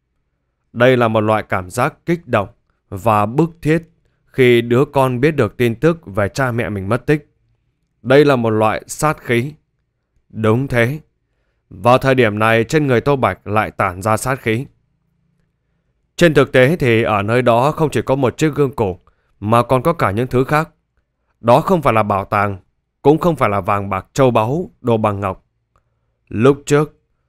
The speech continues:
tôi và cha mẹ cậu đã từng cùng đi đến đó. Thế nhưng trên đường đi, bọn họ có chuyện nên phải rời khỏi đó.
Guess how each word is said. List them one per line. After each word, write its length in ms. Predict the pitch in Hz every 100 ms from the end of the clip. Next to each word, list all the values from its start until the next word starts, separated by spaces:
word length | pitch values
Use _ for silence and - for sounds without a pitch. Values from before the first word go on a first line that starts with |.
| _ _
tôi 220 | - 170 147
và 140 | 127
cha 180 | 160 156
mẹ 160 | 139
cậu 380 | 117 120 110 110
đã 380 | 110 113 135 175 180
từng 200 | 139 110
cùng 240 | - 110 101
đi 100 | 120
đến 140 | 123
đó. 260 | 117 120 160 _ _ _ _ _ _ _ _
Thế 160 | 123 131
nhưng 280 | 131 123 117
trên 220 | 143 131
đường 200 | 113 101
đi, 300 | 113 120 113 _ _ _ _ _
bọn 260 | 104 127
họ 160 | 127 131
có 200 | - 180
chuyện 320 | 175 143 85 120
nên 200 | 147 143
phải 220 | 113 95
rời 220 | 113 110
khỏi 180 | 101 101
đó. 260 | 101 131